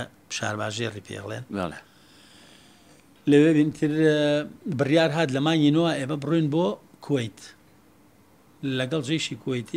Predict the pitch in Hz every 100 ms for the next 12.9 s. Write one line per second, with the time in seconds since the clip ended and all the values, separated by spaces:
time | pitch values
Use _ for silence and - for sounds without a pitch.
0 | 143 127 139 151 - 120 117 117 - 165
1 | 127 120 147 - 185 127 - 107 - -
2 | - - - _ _ _ _ _ - 151
3 | 151 143 135 139 - 139 123 110 - 151
4 | 143 - 147 147 127 139 143 143 151 147
5 | 123 143 - _ - 87 95 101 - 101
6 | - 95 - 135 143 110 107 135 147 151
7 | 151 135 110 101 104 - - - 131 123
8 | 123 135 - 147 123 110 110 - 123 135
9 | 156 - - 87 - - - 123 139 135
10 | 139 147 147 135 107 120 165 _ _ _
11 | _ _ _ - 135 117 107 107 - 123
12 | 135 147 123 143 139 131 143 139